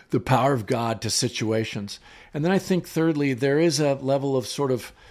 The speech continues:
experience, practice, training, and I'm not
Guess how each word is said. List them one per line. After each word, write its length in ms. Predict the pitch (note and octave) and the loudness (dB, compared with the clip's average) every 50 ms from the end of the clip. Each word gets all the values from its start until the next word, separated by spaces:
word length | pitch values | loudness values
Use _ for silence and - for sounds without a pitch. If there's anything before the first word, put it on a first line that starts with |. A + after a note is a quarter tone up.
| - - - - - - | -20 -20 -20 -20 -14 -8
experience, 800 | - E3 - - - - D3+ D3 D3 D3 D3 D3 C3+ - - | -8 -6 -6 -6 -6 -2 -2 0 2 2 0 0 0 -2 -4
practice, 680 | - - - - C#3 C3+ C3+ C#3 - - C#3+ B2 - - | -6 -6 -4 0 0 2 2 0 -2 -2 -2 -2 -2 -4
training, 600 | - - - C#3+ C#3+ D3 C3 A#2 A2+ A2+ B2 B2 - - - - - _ - | -8 -8 -6 -4 -4 -2 -2 -2 -2 -4 -6 -8 -12 -18 -20 -20 -20 _ -10
and 120 | A#2+ A2 | -8 -6
I'm 100 | A2+ A#2+ | -4 -4
not 220 | B2 B2 A#2+ A#2 | -4 -4 -4 -6